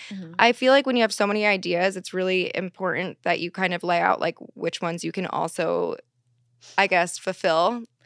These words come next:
Speaker 2: And
Speaker 1: Yes.
Speaker 2: sometimes
Speaker 1: <laughs>
Speaker 2: I feel like when you're too creative, you got so many that you're, like,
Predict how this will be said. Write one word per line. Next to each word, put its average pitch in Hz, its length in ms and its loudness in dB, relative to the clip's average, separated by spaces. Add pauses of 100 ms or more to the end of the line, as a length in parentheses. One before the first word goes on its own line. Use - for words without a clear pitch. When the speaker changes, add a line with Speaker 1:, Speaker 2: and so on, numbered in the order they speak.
(220)
Speaker 2:
And 208 340 6
Speaker 1:
Yes. - 640 -6 (220)
Speaker 2:
sometimes 247 640 2
Speaker 1:
<laughs> - 80 -10
Speaker 2:
I 185 100 6
feel 208 160 4
like 202 100 4
when 190 280 0
you're 190 180 2
too 185 260 -4
creative, 202 640 0 (240)
you 220 140 0
got 226 240 6
so 208 220 4
many 202 400 4
that 233 180 6
you're, 196 140 4
like, 190 240 4